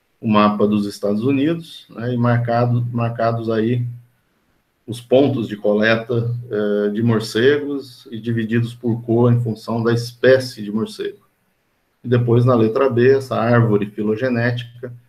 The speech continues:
é, representando, então, é, a diversidade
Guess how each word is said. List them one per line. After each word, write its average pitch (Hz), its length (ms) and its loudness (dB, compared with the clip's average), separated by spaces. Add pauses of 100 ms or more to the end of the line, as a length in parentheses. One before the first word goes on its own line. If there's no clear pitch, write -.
(520)
é, 110 320 -2
representando, 107 1000 0 (1200)
então, 104 720 -4
é, 101 580 2 (1900)
a 113 80 0
diversidade 110 1040 2